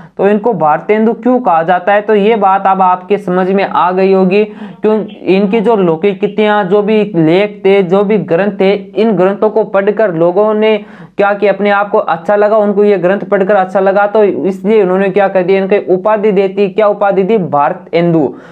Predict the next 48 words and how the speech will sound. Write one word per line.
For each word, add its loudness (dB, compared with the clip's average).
तो -2
ये 2
जो 0
भारतेंदु 0
की -4
उपाधि 0
है, 0
उसमें 0
भारत 0
के, 2
भारतवासियों 0
के 0
द्वारा 0
दी -2
जाती 0
है, 0
सुशोभित -2
किया 2
जाता 0
है 2
इनको। 0
ले-, 2
लोक 2
सेवा 0
और 2
इनके -2
जो 2
ग्रंथ, 0
ये 2
सारी -2
चीज़ों 0
को 0
देखते 0
हुए 2
इन्हें -2
भारतेंदु 0
की -4
क्या 0
कर -2
देती -2
है, 0
सुशोभित 0
यानी 2
उपाधि 0
दे 2
दी 0
जाती -2
है। -2